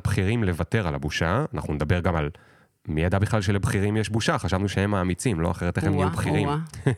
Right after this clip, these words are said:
Speaker 2: לא תאמין.
Speaker 1: <laughs> ואיך, אה, לעבור לקדמת הבמה, ו-, ו-, ולמה בכלל אין לה בושה ללמד בכירים לוותר על הבושה?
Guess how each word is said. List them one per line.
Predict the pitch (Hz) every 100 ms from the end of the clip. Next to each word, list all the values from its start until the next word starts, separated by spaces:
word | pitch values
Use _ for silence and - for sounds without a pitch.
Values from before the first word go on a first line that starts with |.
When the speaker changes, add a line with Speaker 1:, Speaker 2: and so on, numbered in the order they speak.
| -
Speaker 2:
לא | 143
תאמין. | 143 156 147 139 139
Speaker 1:
<laughs> | 95
ואיך, | 107 -
אה, | 110 98
לעבור | 95 90 104
לקדמת | 101 - 90 85 85
הבמה, | 78 90 156 156
ו-, | 90 87 87
ו-, | 78 78 78 76 78 - -
ולמה | 78 76 73 110 180
בכלל | 139 135 123
אין | 135
לה | 143
בושה | 90 - 151
ללמד | 180 82 76 78 82
בכירים | 78 82 80 76 76
לוותר | 73 76 78
על | 76
הבושה? | 73 76 95